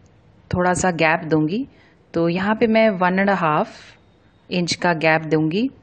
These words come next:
जो भी हमने नेकलाइन की, जो ये जो लाइन खींची है, यहाँ से मैंने वन एंड हाफ का गैप दिया है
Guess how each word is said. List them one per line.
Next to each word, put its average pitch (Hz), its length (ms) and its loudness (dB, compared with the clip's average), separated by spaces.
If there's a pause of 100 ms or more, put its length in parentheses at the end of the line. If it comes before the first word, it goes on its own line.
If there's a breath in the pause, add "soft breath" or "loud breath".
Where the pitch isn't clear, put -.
(1000)
जो 165 200 -2
भी 180 120 -2
हमने 185 220 -2
नेकलाइन 165 460 0
की, 175 180 -4
जो 165 120 -2
ये 170 140 0
जो 165 140 -4
लाइन 160 240 -2
खींची 170 360 -6
है, 190 120 -4
यहाँ 160 240 -4
से 160 140 -6
मैंने 156 240 -2
वन 156 240 -2
एंड 151 100 -2
हाफ 151 320 -6
का 220 180 -4 (640 loud breath)
गैप 151 360 -2
दिया 139 160 -6
है 127 180 -10